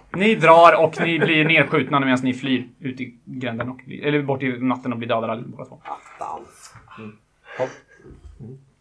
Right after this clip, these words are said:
Speaker 3: Eh, soldaterna liksom går fram och, eh, petar liksom på, eh, liken liksom. Och, alltså, de, alltså, kaptenen, hon går fram var och en med liksom svärd och liksom kör ner och försäkrar sig om att de här är döda liksom. Va?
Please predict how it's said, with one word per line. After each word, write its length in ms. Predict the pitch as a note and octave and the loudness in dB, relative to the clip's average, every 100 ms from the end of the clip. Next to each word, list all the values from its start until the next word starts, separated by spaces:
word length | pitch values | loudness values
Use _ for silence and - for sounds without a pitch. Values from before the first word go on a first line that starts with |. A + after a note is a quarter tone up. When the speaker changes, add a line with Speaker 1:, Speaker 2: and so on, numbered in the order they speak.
| _ - - - _ _ A#2+ B2+ A#2+ A2+ | _ -20 -20 -20 _ _ -10 -6 -4 -4
Speaker 3:
Eh, 80 | A2 C#3+ _ | -6 -14 _
soldaterna 560 | - C#3 C3 C3 C#3 | -4 0 0 0 -4
liksom 260 | B2+ A#2 A2+ | -4 -6 -8
går 100 | A2+ | -8
fram 300 | A2+ G#2+ G#2 | -8 -8 -6
och, 220 | G#2 G2+ | -8 -8
eh, 80 | G#2 - _ _ _ _ _ - - | -14 -16 _ _ _ _ _ -20 -8
petar 360 | A#2+ A2 G2+ | -6 -4 -6
liksom 460 | G#2+ G#2 - F#2+ G2 | -8 -10 -14 -18 -18
på, 380 | G#2 F#2+ G2 F#2+ A#2+ _ _ _ _ _ _ - | -14 -12 -12 -14 -20 _ _ _ _ _ _ -20
eh, 80 | A2 | -10
liken 440 | A#2+ A2 - A2+ | -8 -8 -8 -8
liksom. 240 | A2+ A2 | -8 -6
Och, 140 | A2 A2+ | -6 -2
alltså, 240 | B2+ C#3+ | -2 -4
de, 340 | B2+ C3+ C#3+ C#3 C#3 | -8 -2 -2 0 0
alltså, 300 | C3+ C#3 C3+ C3+ | 0 0 -4 -4
kaptenen, 440 | C3+ D3 C3 C#3 | -8 -6 -4 -4
hon 140 | C#3 D3 | -6 -4
går 100 | C#3 | -4
fram 400 | C#3 G#2+ G#2+ - _ A2 A#2+ | -2 -4 -6 -16 _ -18 -4
var 200 | C3 B2 | -2 0
och 100 | A2+ | -4
en 200 | G#2+ A2+ | -6 -10
med 120 | G#2+ | -12
liksom 220 | F#2+ G2 | -14 -18
svärd 340 | - G#2+ - - | -10 -6 -4 -6
och 100 | - | -14
liksom 220 | - - - _ _ _ _ _ _ - | -18 -20 -20 _ _ _ _ _ _ -18
kör 300 | - B2+ A2 | -8 -4 -2
ner 200 | A2 A2 | -2 -4
och 180 | G2+ | -6
försäkrar 440 | - A2+ G#2+ F#2+ A2 | -10 -8 -8 -6 -10
sig 120 | A#2+ | -10
om 60 | G#2 | -12
att 120 | - | -14
de 100 | G#2 | -12
här 160 | A2+ G#2 | -10 -10
är 80 | |
döda 340 | G#2 G#2 G2+ - | -10 -10 -10 -12
liksom. 280 | - - - _ _ _ _ _ _ _ - | -14 -20 -20 _ _ _ _ _ _ _ -20
Va? 140 | - | -20